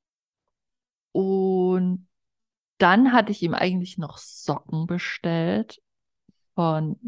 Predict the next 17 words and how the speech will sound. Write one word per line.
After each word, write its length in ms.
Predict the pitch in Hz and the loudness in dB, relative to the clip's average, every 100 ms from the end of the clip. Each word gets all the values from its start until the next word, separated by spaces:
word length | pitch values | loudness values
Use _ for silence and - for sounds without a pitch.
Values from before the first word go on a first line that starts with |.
| - _ 160 | -16 _ 0
D-, 320 | 175 180 190 | 2 2 0
heißen 200 | 202 196 | -2 -2
die 80 | 220 | -4
so? 300 | 233 269 - _ | -2 -4 -4 _
Dedoles? 720 | 190 202 202 214 220 247 - _ - | -2 0 0 0 0 -4 -8 _ -10
Oh, 100 | 151 | -10
das 180 | - - | -8 -6
war 80 | 143 | -6
jetzt 180 | 147 | -6
schön 240 | - 160 151 | -6 -6 -6
sächsisch. 500 | 151 - 151 143 - _ _ _ _ _ - | -8 -8 -8 -8 -12 _ _ _ _ _ -10
Heißt 300 | 147 - 214 | -10 -8 -8
das 200 | 233 - | -8 -4
so? 220 | 381 - - - _ _ _ _ _ - _ | -4 -4 -16 -20 _ _ _ _ _ -20 _
Dedoles, 460 | 160 151 165 147 147 | -4 0 2 0 -2
glaub 160 | 147 | -4
ich. 100 | 135 | -4